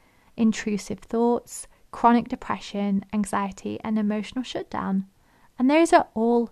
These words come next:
just coping mechanisms. We need them and we have used them to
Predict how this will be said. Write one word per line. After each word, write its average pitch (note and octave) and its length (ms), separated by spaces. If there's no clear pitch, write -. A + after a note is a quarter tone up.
just - 420
coping G3+ 440
mechanisms. F#3+ 720
We A3 460
need C4+ 320
them C#4 320
and G#3+ 120
we G#3 80
have G3 200
used G#3 280
them G#3 140
to G3+ 100